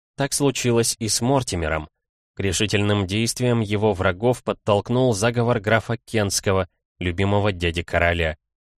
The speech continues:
Граф выступил против фаворита королевы и был публично обезглавлен. Мортимер поднял руку на особу королевской крови. А тринадцатого ноября тысяча триста тридцатого года исполнилось восемнадцать лет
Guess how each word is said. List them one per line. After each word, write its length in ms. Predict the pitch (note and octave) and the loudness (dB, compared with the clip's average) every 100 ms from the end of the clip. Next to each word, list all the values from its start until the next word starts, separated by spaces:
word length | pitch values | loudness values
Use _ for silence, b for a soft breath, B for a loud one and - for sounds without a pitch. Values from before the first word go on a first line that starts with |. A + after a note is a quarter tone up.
| _ | _
Граф 300 | - G2 A#2+ | -2 2 2
выступил 500 | A2+ B2 A#2+ A#2 A2 | 2 0 0 0 0
против 380 | G#2 A2+ - - | 2 2 2 0
фаворита 480 | G#2 F#2+ G2 G#2 G2 | 0 2 2 0 -2
королевы 720 | G2+ F#2 F2+ G2 G#2+ A2 G2 | 2 2 4 2 2 0 0
и 20 | |
был 260 | F2 G2 F#2 | 0 -2 0
публично 580 | G2+ F2 F2 - G2+ - | -4 -2 -4 -2 -6 -4
обезглавлен. 840 | F#2+ F2 F2 E2+ G#2 G2+ E2 D#2+ - _ _ _ A2 | -4 -4 -4 0 2 2 0 -4 -8 _ _ _ -4
Мортимер 460 | A#2+ C3+ C3+ C3 | -2 0 2 2
поднял 480 | B2 C3 G#2+ A2+ A2+ | 2 0 2 4 4
руку 280 | C3 C3 B2 | 4 2 0
на 220 | A#2 A2 | 2 2
особу 400 | G#2+ B2 A2+ A2+ | 2 0 0 -2
королевской 720 | - G#2+ G2+ F#2+ - - F#2 | 0 0 2 0 -2 -6 -8
крови. 520 | - G2+ F2+ C2+ A1+ _ _ _ _ B B _ | 0 2 2 -2 -14 _ _ _ _ B B _
А 180 | G#2 G#2 | -4 -4
тринадцатого 680 | - A#2 B2+ C3+ A#2+ A#2+ A2 | 0 2 4 2 2 2 2
ноября 520 | G#2 G2+ G2 B2 C3+ | 2 0 0 0 0
тысяча 440 | - F#2+ F#2 - | -2 -4 -4 -4
триста 380 | E2+ F#2+ F2 G2 | -4 -4 -2 -4
тридцатого 680 | - G2+ F#2+ - F#2 F2+ E2+ | -2 -2 -2 0 0 0 -2
года 400 | D#2+ G2+ B2 B2+ _ _ _ | 0 0 2 2 _ _ _
исполнилось 640 | G2+ - C#3 D3+ D3+ D#3 B2+ | -6 -2 2 4 4 2 2
восемнадцать 640 | A#2 A2+ A2 A2+ - G2+ | 2 2 0 0 -4 -4
лет 280 | G#2+ B2+ - | -4 -4 -6